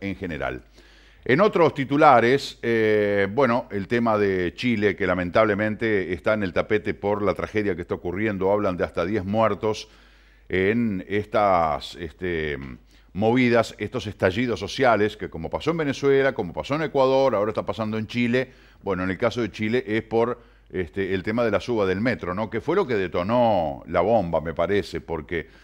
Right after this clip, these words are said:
ya venía por un tema de las pensiones, por un tema de la baja del salario, por un tema de, eh, la pérdida de poder adquisitivo, de la carestía de los productos en Chile,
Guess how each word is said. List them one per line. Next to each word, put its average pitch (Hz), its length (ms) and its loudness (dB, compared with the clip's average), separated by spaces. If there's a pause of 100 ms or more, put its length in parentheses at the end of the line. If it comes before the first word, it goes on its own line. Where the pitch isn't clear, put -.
(120)
ya 82 160 0
venía 107 300 2
por 92 140 -2
un 92 100 -6
tema 104 400 0 (200)
de 82 180 -4
las 92 120 0
pensiones, 127 720 0
por 87 160 -4
un 87 100 -8
tema 101 260 0
de 90 120 0
la 82 80 0
baja 95 320 0
del 85 140 -2
salario, 120 680 2
por 90 140 -4
un 90 100 -8
tema 110 240 0
de, 95 440 -2
eh, 78 40 -8
la 87 260 0
pérdida 127 280 6
de - 20 -2
poder 98 240 0
adquisitivo, 90 580 -2
de 101 80 2
la 87 120 2
carestía 107 560 0
de 98 60 0
los 87 100 -4
productos 95 280 -8
en 117 120 -4
Chile, 110 340 -2